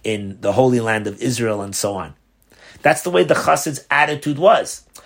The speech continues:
'Cause the money was never, he never thought about this extra money. "I need to have extra amount of money to live." All of a sudden, "Wow, my business goes so good, I'm making this extra money.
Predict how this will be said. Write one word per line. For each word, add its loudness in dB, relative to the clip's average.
'Cause 2
the 4
money -4
was -6
never, -4
he -6
never -4
thought -2
about -2
this -8
extra -2
money. -4
"I -2
need -10
to 4
have 4
extra -4
amount -4
of 0
money -4
to -2
live." -2
All 6
of 4
a -2
sudden, -2
"Wow, 2
my -2
business 0
goes -2
so -4
good, 2
I'm 0
making -4
this -6
extra -4
money. 2